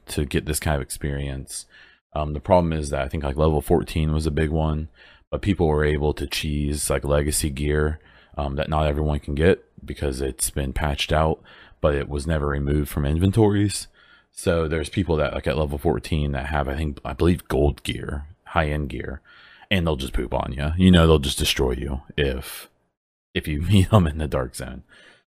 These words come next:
So that kinda ruins the fun. So twenty-nine seems to be the, the best spot for most people. Um, and there's, you know, some pretty big names. I saw Wids talking about doing it. Um, I, I,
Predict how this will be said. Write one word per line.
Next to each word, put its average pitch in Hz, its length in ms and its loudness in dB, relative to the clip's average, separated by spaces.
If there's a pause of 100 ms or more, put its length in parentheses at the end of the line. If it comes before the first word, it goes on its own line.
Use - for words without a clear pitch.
(160)
So 90 600 4
that 78 180 -2
kinda 73 220 -4
ruins 71 300 -4
the 67 100 -10
fun. 65 240 -6
So 80 120 -6
twenty-nine 82 600 2
seems 73 340 -6
to 73 80 -8
be 69 200 -6
the, 65 120 -4
the 69 200 -8
best 69 260 -4
spot 65 280 -4
for 71 100 -10
most 71 280 -8
people. 67 460 -10 (520)
Um, 71 400 -4
and 78 160 -6
there's, 71 240 -6
you 73 80 -6
know, 69 100 -4
some 71 200 -6
pretty 92 200 2
big 71 160 0
names. 71 320 -2
I 69 60 -4
saw 71 200 2
Wids 69 300 0
talking 71 320 0
about 69 240 -2
doing 71 320 -6
it. 67 180 -8 (600)
Um, 65 280 -8
I, 65 100 -6
I, 71 200 -6